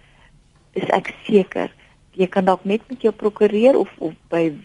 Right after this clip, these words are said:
'n wettige persoon uitvind, jy weet, of is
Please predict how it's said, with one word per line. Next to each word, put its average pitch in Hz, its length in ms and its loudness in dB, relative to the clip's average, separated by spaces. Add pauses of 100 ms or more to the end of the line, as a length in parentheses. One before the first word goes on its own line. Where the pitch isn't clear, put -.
(140)
'n - 340 -2
wettige 165 460 -2
persoon 208 460 -4
uitvind, 277 560 -6 (340)
jy 175 120 -10
weet, 175 260 2
of 180 120 -2 (140)
is 190 120 -2